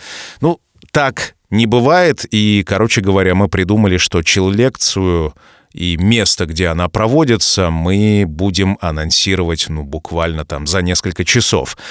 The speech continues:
Помимо всего прочего, у нас количество людей, которые хотят, будут участвовать, оно меняется,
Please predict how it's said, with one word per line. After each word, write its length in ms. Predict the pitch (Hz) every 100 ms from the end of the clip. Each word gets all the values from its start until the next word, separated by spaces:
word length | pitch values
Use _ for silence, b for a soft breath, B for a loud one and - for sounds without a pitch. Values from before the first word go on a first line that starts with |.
| B B B
Помимо 360 | 123 160 202 180
всего 200 | 170 156
прочего, 320 | 156 147 131
у 60 |
нас 180 | 127 123
количество 920 | - 139 156 131 - - 110 107 101 92
людей, 480 | 117 127 123 117
которые 420 | 87 95 92 95 92
хотят, 540 | - 104 - 117 92
будут 420 | 90 113 120 101
участвовать, 800 | 95 - 107 101 - 90 82 85
оно 240 | 92 92 90
меняется, 800 | 101 113 90 90 - - 131